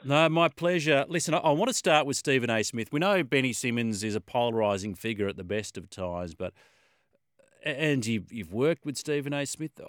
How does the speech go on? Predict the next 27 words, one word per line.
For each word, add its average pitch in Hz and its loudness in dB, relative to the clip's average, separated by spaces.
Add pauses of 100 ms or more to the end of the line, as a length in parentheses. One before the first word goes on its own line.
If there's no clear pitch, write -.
(160)
I 156 -4
was 254 -6
surprised 120 -4
at - -8
these 90 -10
comments 123 -10
to 98 -12
say 110 -4
he's 98 -8
disgusted 175 -2
with 135 -2
Ben 147 4
in-, 139 2 (220)
Ben 147 2
Simmons' 123 -2
latest 139 0 (140)
injury 117 -4 (120)
setback. 123 -2
We 117 -8
know 117 -2
he 123 -2
got 113 -6
some 107 -8
issues 107 -6
with 90 -10
the 76 -10
back, 107 -2